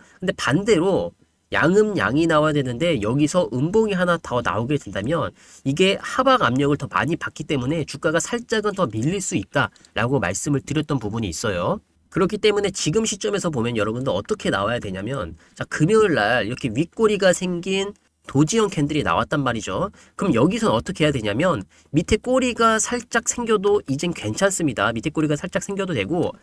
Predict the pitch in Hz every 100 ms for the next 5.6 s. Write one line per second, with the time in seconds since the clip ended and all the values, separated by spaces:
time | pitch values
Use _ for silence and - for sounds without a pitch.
0 | _ _ _ - 156 190 202 - 160 269
1 | - 233 165 127 117 151 147 95 - _
2 | - - 226 - - 233 220 214 208 196
3 | 240 247 - 240 208 151 160 113 92 107
4 | 202 - - _ 131 175 233 233 - -
5 | 190 175 170 190 196